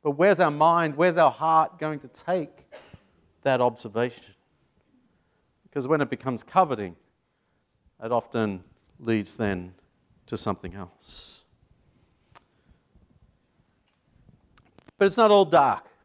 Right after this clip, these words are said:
This is the monster, I think, in the darkness of comparison. As I mentioned before, it can be a learning experience.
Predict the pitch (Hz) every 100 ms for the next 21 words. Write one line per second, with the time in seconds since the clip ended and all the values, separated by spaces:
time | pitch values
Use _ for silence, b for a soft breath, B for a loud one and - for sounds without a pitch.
0 | _ _ 208 208 196 139 143 143 165 165
1 | - 123 101 95 104 87 - _ _ _
2 | _ _ 98 147 120 113 107 95 - 78
3 | _ - _ _ _ - 95 98 87 92
4 | 85 76 - 82 _ _ _ - _ _
5 | _ _ _ _ _ _ _ _ 127 143
6 | 147 143 135 123 165 156 156 - 143 -
7 | 185 214 151 123 117 - _ _ - 123
8 | 139 170 127 104 - - 110 92 80 76
9 | - -